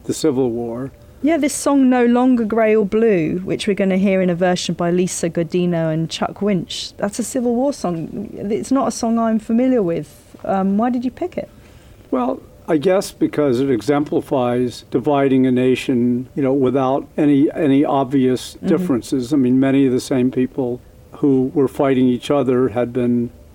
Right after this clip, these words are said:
Speaker 1: working with each other hours or days before. And, you know, perhaps one of the most tragic events, I believe that the, the,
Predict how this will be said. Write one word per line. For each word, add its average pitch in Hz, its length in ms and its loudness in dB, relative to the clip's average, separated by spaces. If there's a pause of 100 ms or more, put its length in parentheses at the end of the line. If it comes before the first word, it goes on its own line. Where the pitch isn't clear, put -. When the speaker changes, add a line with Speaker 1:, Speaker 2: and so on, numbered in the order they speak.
Speaker 1:
working 147 480 2
with 120 160 0
each 113 200 -4
other 127 400 0 (140)
hours 131 480 0
or 127 80 0
days 123 340 0
before. 135 760 -2 (100)
And, 151 260 0
you 240 60 0
know, 147 280 0 (200)
perhaps 147 480 -2
one 139 160 0
of 131 60 2
the 135 60 2
most 127 260 0
tragic 135 480 -2
events, 123 560 -4 (400)
I 156 80 0
believe 196 300 2
that 160 140 -14
the, 139 220 2
the, 135 360 0